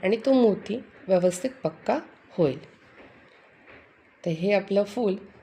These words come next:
तयार झालेलं आहे. आता आपल्याला जे हुक असतं, कानात घालण्यासाठी जे हुक येतं, ते याला टाय करायचं आहे. त्यासाठी आपण सुई काय करणार आहोत, ज्या पाकळ्या आहे कोणत्या पण एका पाकळीच्या चार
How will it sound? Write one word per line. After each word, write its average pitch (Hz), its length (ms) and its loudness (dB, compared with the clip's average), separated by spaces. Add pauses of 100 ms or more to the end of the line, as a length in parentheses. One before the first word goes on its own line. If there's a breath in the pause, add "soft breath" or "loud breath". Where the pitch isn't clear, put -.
(440)
तयार 202 260 4
झालेलं 185 480 6 (260)
आहे. 131 260 -4 (760 soft breath)
आता 214 320 -2
आपल्याला 208 580 2 (220)
जे 214 240 4
हुक 247 260 -2
असतं, 180 300 -2
कानात 156 340 -2
घालण्यासाठी 170 720 -2
जे 175 160 -4
हुक 196 260 -4
येतं, - 260 -2
ते 202 540 -4 (280 loud breath)
याला 196 240 2 (720 loud breath)
टाय 196 160 8
करायचं 151 500 -2
आहे. 156 200 -8 (580 loud breath)
त्यासाठी 208 340 4
आपण 208 240 0
सुई 214 260 0
काय 208 200 -2
करणार 175 360 0
आहोत, 180 200 -4 (120)
ज्या 190 140 2
पाकळ्या 175 400 -2
आहे 185 140 -2
कोणत्या 180 400 -4
पण 196 120 -2
एका 196 220 -2
पाकळीच्या 180 720 -2 (600 loud breath)
चार 208 300 4